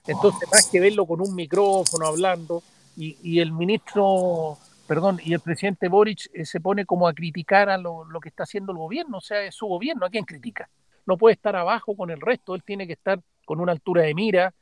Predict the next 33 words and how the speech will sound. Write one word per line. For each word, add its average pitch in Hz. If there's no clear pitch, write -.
y 151
no 180
meterse 160
en 156
el 139
bosque, 160
que 143
después 143
los 131
árboles 143
no 143
dejan 131
ver 131
el 123
bosque, 170
y 143
tomar 147
decisiones 151
al 135
respecto, 190
pero 185
es, 190
es 208
un 208
distractor 139
esto. 113
Efectivamente 143
tienen 147
que, 127
están 151
cambiando 160
la 156
atención 160